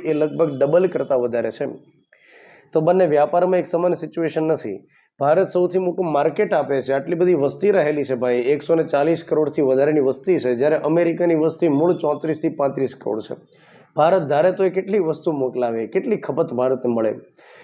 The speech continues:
તો ભારતમાંથી જે વ્યાપાર થાય છે એ ઓછો છે, અમેરિકાનો વ્યાપાર વધારે છે. તો ઓબ્વિયસ છે ભારતની જ વસ્તુ એની પર ટેક્સ તમારે ઓછો લગાડવો પડશે, અને તમારે ત્યાંથી એક તો ઓછી વસ્તુ આવે છે તો ભારત વધારે ટેક્સ લગાડશે. બીજું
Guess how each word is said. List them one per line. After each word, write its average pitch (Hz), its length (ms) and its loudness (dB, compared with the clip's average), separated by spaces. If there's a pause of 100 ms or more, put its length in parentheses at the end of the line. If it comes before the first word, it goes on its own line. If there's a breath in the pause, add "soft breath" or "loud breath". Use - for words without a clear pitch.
(220 loud breath)
તો 185 100 4
ભારતમાંથી 190 680 2
જે 185 140 0
વ્યાપાર 175 400 2
થાય 190 240 2
છે 185 160 0
એ 196 180 -4
ઓછો 180 360 2
છે, 135 120 -2
અમેરિકાનો 180 480 2
વ્યાપાર 170 300 2
વધારે 160 380 2
છે. 143 120 -4
તો 151 120 -2
ઓબ્વિયસ 180 440 0
છે 156 120 0 (640)
ભારતની 180 600 2
જ 170 100 -2
વસ્તુ 175 340 0
એની 180 140 4
પર 170 160 -2
ટેક્સ 180 280 -2
તમારે 196 220 0
ઓછો 214 220 4
લગાડવો 185 360 2
પડશે, 143 320 -4 (280)
અને 160 140 2
તમારે 175 320 2
ત્યાંથી 190 380 2
એક 190 140 0
તો 208 80 2
ઓછી 214 260 4
વસ્તુ 233 320 0
આવે 175 240 4
છે 151 120 0
તો 156 120 0
ભારત 151 280 2
વધારે 190 280 2
ટેક્સ 185 280 -8
લગાડશે. 151 520 -2
બીજું 156 260 0